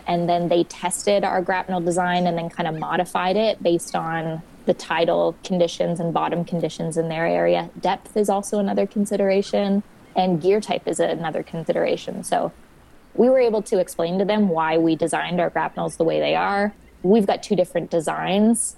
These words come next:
Uh, one kind of targets single trap lines, and the other is meant to target snarls, so, like, bigger, like, amalgamations of gear that's tangled onto each other.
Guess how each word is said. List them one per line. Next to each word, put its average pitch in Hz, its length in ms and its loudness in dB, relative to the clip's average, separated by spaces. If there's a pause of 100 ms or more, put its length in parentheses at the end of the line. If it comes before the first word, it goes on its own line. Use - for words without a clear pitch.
Uh, 156 200 0
one 180 520 0
kind 175 240 -6
of 160 80 -4
targets - 680 -2 (400)
single 180 340 2
trap 165 320 -4
lines, 160 720 -2
and 165 120 -2
the 160 120 0
other 160 440 0 (220)
is 170 160 2
meant 170 220 -2
to 170 80 -4
target 156 500 -2
snarls, 180 580 0
so, - 140 0
like, 156 200 -2
bigger, 156 480 0 (380)
like, 156 240 -4
amalgamations 160 760 -2
of 156 140 -2
gear 165 280 2
that's - 400 -4
tangled 160 520 -4 (260)
onto 160 400 -2
each 165 160 -2
other. 180 300 0